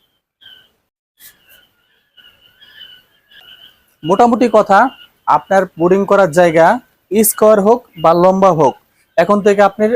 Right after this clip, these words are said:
আর বোর্ডিং করতে কোনো রকম হপার কিনতে হবে না টাকা দিয়া। আপনি সহজেই একটা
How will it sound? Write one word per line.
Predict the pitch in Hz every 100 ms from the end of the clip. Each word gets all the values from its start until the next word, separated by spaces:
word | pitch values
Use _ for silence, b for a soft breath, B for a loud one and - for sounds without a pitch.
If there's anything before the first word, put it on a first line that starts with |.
| -
আর | 151
বোর্ডিং | 156 175 196 208
করতে | 208 202
কোনো | 170 185 185
রকম | 190 208 156
হপার | 170 190 180
কিনতে | 185 175
হবে | 151 139
না | 135
টাকা | 143 156 156
দিয়া। | 147 160 233 - _ -
আপনি | 147 175
সহজেই | 165 180 185 185 214 214
একটা | 160 -